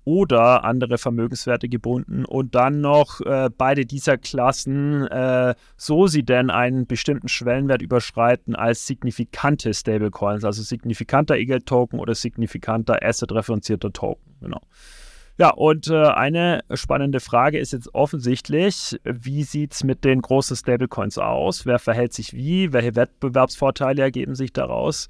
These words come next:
Wir müssen uns jetzt aber auch, äh, mit, mit Blick in die Praxis fragen, was gibt es denn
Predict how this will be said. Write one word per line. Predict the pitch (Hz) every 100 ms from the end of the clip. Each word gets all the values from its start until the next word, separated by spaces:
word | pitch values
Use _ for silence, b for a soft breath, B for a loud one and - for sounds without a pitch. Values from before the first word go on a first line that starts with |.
| -
Wir | -
müssen | 120 147 -
uns | 190 170
jetzt | 160
aber | 156 143 131
auch, | 131 160 131
äh, | - 139 135
mit, | 131 131 -
mit | 135 120
Blick | 147 156
in | 131
die | 120
Praxis | 113 156 - 139
fragen, | - 123 131 131
was | 123
gibt | - 147
es | 139 -
denn | 139 135